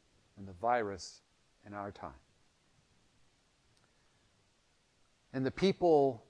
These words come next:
who had been complaining about Moses' leadership, in desperation, they turned to Moses and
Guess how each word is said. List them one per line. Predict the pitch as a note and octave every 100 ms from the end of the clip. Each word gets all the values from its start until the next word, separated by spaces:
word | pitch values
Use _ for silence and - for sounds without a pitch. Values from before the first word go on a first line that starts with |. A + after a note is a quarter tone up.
| _
who | -
had | D#3
been | E3 D#3
complaining | C3 A#2+ - A3+ G3+ C3+
about | A#2+ B2 A#2
Moses' | C3 E3+ C3+ C3+ G#2+ G#2+ A#2+
leadership, | G#3+ E3+ C3 C3 A2+ - _ _ _ _ _ _ _
in | A#2 G#2+
desperation, | E3 D#3 - C#3 C3 F3 F3 C3 A2+
they | A2+
turned | - C#3+ C3+
to |
Moses | B2+ C3 C3+ B2+ A2
and | A#2 A2+